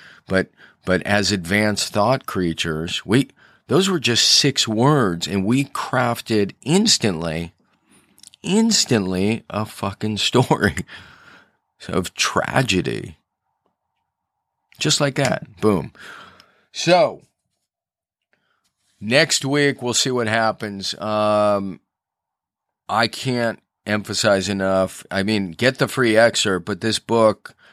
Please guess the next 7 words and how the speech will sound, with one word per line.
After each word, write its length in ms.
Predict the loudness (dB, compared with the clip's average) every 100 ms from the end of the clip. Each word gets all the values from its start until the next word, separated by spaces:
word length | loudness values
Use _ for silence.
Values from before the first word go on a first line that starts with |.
| _ _
will 320 | -6 -4 -4 -4
absolutely 1200 | 0 2 2 0 0 0 0 0 -2 0 -2 -6 _ _ _ _ _ -16
be 320 | -4 -2 -2 -4
a, 400 | -4 -4 -4 -6
uh, 420 | -8 -6 -6 -6
game 400 | -2 2 4 4
changer. 800 | 2 0 0 0 0 0 0 -4